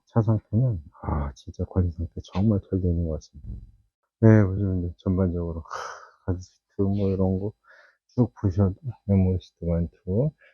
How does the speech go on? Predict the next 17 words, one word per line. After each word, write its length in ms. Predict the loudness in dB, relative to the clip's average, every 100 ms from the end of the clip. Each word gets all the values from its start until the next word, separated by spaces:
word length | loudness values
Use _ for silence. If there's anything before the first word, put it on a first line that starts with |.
| _ -20 -6
자, 420 | -4 -2 -4 -6 -10 _ _ _ _ _ _ _ _ _ _ _ _ _ _
자, 200 | -2 -2
제들이 340 | -2 -2 0 2
사용하는 420 | 2 2 2 0
적 160 | -4 -8
없는 200 | -8 -8
거 100 | -6
확인되셨고요. 720 | -6 -8 -10 -18 -18 -6 -6 -6 _ _ _ _ -2
안쪽까지, 580 | -2 -2 -8 -8 -8 -8 -12 _ _ _ _
자, 140 | -20 -6
공조 260 | -2 -2 -4 -8
시트 280 | _ _ -20 _ _ _ _ _ _
올려다 300 | -4 -4 -4 -6
있고, 380 | -8 -8 -8 -8 _
자, 100 | -8
보시면 500 | -8 -12 _ -4 -2
이제 180 | -4 -6